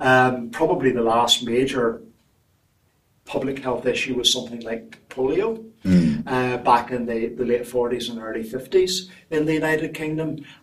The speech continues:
Speaker 1: And even then, uh, the public health rules around of that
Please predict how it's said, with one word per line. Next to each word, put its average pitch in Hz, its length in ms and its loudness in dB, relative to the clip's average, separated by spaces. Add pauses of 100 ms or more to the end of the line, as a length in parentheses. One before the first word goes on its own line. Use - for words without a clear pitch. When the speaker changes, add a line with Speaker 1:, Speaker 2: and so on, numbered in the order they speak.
Speaker 1:
And 135 220 2
even 123 320 0
then, 120 680 -6
uh, 117 340 -6 (100)
the 131 80 -10
public 127 400 -4
health 120 340 -6
rules 117 340 0
around 113 380 -4
of 127 140 -4
that 113 280 -6